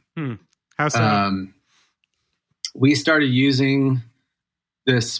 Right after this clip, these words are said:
Speaker 2: program called Asana.
Speaker 1: Okay.
Speaker 2: That is basically like a, it's an online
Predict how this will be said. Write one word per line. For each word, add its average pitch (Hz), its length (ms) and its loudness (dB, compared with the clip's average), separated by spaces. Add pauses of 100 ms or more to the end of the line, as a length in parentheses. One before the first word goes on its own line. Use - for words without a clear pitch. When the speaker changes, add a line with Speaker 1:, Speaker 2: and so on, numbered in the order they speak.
(120)
Speaker 2:
program 131 460 0
called 104 480 -2
Asana. 107 680 -2 (460)
Speaker 1:
Okay. 143 320 -4 (460)
Speaker 2:
That 117 560 0 (840)
is 113 160 2
basically 131 520 2
like 113 220 0
a, 107 380 0 (840)
it's 123 220 -4
an 123 100 6
online 117 1300 0